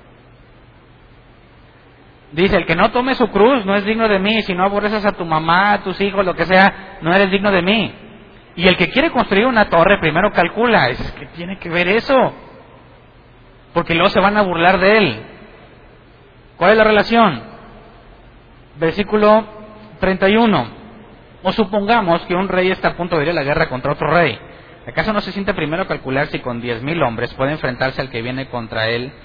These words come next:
con veinte mil? Si no puede, enviará una delegación mientras el otro está todavía lejos para pedir condiciones de paz.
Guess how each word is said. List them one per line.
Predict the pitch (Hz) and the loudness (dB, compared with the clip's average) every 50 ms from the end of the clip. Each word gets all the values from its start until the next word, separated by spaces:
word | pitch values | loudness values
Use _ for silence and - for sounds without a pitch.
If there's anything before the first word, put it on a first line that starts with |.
| - - - - - - - | -20 -20 -20 -20 -20 -20 -12
con | - 127 123 120 | -10 -8 -6 -4
veinte | 120 120 120 113 117 113 | -4 -4 -4 -4 -4 -4
mil? | 120 127 131 147 196 247 - - - - - - - - - - - - - - - - - - - - - - - - - - - - - - - - | -2 -2 0 0 0 -2 -4 -8 -14 -20 -20 -20 -20 -20 -20 -20 -20 -20 -20 -20 -20 -20 -20 -20 -20 -20 -20 -20 -20 -20 -20 -20 -20 -20 -20 -20 -20 -20
Si | - - 165 180 | -8 -2 0 2
no | 214 254 240 | 2 2 2
puede, | 196 180 165 170 185 | 2 2 2 2 2
enviará | 185 165 151 139 | 2 2 0 2
una | 165 190 | 2 2
delegación | 202 196 180 160 147 139 - 175 175 180 | 0 0 0 0 0 -2 -2 -4 -4 -2
mientras | 185 180 160 151 143 160 | -4 -4 -4 -4 -2 -2
el | 139 143 | 0 0
otro | 151 151 180 | 0 -2 -2
está | - - 165 | -2 -2 -2
todavía | - 170 165 165 170 170 | -2 -2 -2 -2 -2 -2
lejos | 160 175 185 180 - 202 - - - - | 0 0 -2 -2 -2 -6 -8 -10 -14 -12
para | - 127 123 123 - | -8 -6 -4 -4 -2
pedir | 123 123 151 156 | -2 -2 -2 -2
condiciones | - 160 143 135 - 160 160 160 | -4 -4 -6 -6 -4 -4 -4 -4
de | 165 165 | -4 -2
paz. | - 196 180 - - - - - | 0 0 0 0 -2 -10 -18 -20